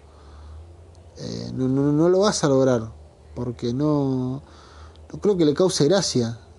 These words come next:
Eh, y lo único que estás haciendo ahí es hacerlo pasar por un momento de mierda, pudiendo hacer un montón de otras cosas más graciosas, o decir otras cosas más graciosas. No sé si la incomodidad siempre es el mejor camino.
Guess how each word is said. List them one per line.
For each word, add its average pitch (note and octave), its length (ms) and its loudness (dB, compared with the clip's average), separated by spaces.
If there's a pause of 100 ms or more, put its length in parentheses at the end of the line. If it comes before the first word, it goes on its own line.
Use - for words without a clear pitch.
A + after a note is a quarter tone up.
(200)
Eh, A#2+ 460 -8 (1300)
y B2+ 200 2
lo C3 120 4
único F#3 180 4
que D#3+ 40 4
estás F3 160 2
haciendo F3 240 2
ahí F3 160 4
es F3+ 280 0 (380)
hacerlo F3 340 0
pasar C#3 200 2
por F3 120 2
un E3+ 80 2
momento E3 340 2
de B2+ 80 4
mierda, D#3+ 360 4
pudiendo E3 380 2
hacer F#3+ 180 0
un F3+ 80 0
montón C#3+ 340 0
de F#3+ 60 2
otras D3 160 0
cosas C3+ 280 -4
más C3+ 160 -2
graciosas, B2 520 -4
o A2 100 -6
decir E3+ 260 0
otras B2+ 160 0
cosas C3+ 220 -4
más C3+ 100 -2
graciosas. B2+ 460 -4 (1000)
No C#3 200 -2
sé G#3+ 140 0
si - 140 0
la D#3 80 4
incomodidad C#3 680 2
siempre E3 300 2
es C3 100 -2
el C#3 60 0
mejor C3+ 300 0
camino. B2+ 540 0